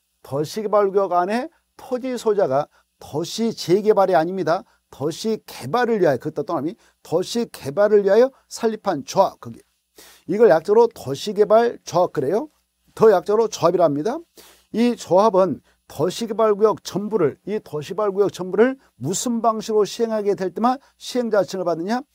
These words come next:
환지 방식으로 시행할 때만 시행자가 되고, 수용상 방식,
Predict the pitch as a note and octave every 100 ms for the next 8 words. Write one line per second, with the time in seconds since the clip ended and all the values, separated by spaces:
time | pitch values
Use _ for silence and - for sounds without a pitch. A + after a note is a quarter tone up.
0 | _ _ - - C4+ C#4 A#3+ G#3 G3+ G3
1 | F3 A3 G3 F3 G3 F3+ - G#3+ F#3+ E3
2 | D#3+ G#3+ - _ _ _ - - C#4+ C#4
3 | B3 A3 G#3 G3+ F3+ D#3+